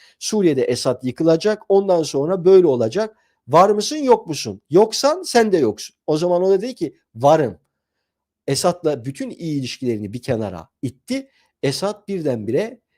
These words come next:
zalim diktatör oldu. Bu dış politikada nasıl iflas ettiğimizi gösteren açık seçik beyandır. Mısır'la Türkiye'yi, Sisi ile Erdoğan'ı barıştıran güç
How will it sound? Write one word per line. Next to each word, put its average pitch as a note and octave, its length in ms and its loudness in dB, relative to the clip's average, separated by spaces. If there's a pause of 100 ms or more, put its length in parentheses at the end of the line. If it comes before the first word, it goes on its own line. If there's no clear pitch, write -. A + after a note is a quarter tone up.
(100)
zalim A#2 500 -2
diktatör C3 440 -6
oldu. F2+ 260 -12 (480)
Bu F3 300 0
dış G#3 240 2
politikada B2+ 640 0
nasıl G#3 340 -2
iflas C#3+ 460 0
ettiğimizi A#2+ 580 -4
gösteren A#2+ 600 -2 (320)
açık D3 480 -2
seçik - 580 -4
beyandır. A2 580 -2 (400)
Mısır'la B3 640 2
Türkiye'yi, D3 720 0
Sisi - 420 -4
ile G#3+ 160 0
Erdoğan'ı D3+ 680 2 (260)
barıştıran G3 760 2
güç C4+ 320 -6